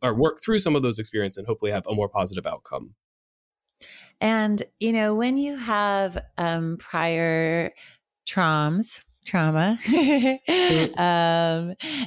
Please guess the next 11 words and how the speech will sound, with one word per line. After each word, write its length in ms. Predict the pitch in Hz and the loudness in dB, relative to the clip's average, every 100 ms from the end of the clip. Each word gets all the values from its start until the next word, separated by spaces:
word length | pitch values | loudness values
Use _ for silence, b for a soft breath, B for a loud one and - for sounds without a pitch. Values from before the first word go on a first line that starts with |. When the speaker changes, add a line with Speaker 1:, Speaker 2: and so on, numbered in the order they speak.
| B | B
Speaker 2:
and 720 | 175 175 175 170 165 165 165 - - | 0 2 2 2 2 0 -4 -8 -12
prior, 840 | - 190 185 180 175 170 170 170 | -4 -2 0 0 0 0 -2 -2
you 140 | 170 165 | -4 -2
know, 240 | 160 151 | -2 -2
abuse, 540 | - 156 170 170 165 - | -2 -2 0 2 0 -4
prior 460 | - 170 165 160 | -6 -2 -2 -2
things 520 | 165 165 160 160 156 - | -2 -4 -4 -4 -6 -2
that, 340 | 156 151 - | -2 0 -2
um, 280 | 151 147 143 | -6 -4 -4
have 480 | 147 - 156 151 - | -6 -2 -2 -2 -2
really 420 | 156 151 151 151 | -2 0 0 -2